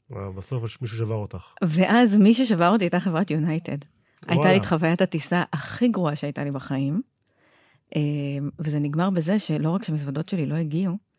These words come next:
Speaker 2: אלא שבסוף כשהביאו לי אותם הביתה, אחת מהן הייתה פתוחה וריקה.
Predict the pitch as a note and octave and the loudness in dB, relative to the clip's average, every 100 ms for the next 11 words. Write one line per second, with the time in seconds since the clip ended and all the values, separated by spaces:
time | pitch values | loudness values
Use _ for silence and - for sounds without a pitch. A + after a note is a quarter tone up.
0 | _ _ _ D#3 D3 D3 C#3+ - F3 - | _ _ _ -4 -2 -4 -4 -4 -4 -2
1 | F3 D3 D#3 E3+ F#3 D3+ D3+ C#3+ D3 F#3 | -2 -2 0 2 2 0 -2 -2 -2 -4
2 | - F3 - _ _ - D#3+ - E3 F#3 | -4 -10 -10 _ _ -10 -4 -2 0 0
3 | D#3+ D3 E3+ - - - E3+ A#3+ _ _ | 0 -2 -6 -6 -10 -4 -4 -4 _ _
4 | _ _ - C#3+ F3 B3 - _ _ _ | _ _ -6 2 4 4 0 _ _ _
5 | _ _ _ E3 E3 - | _ _ _ -6 -6 -4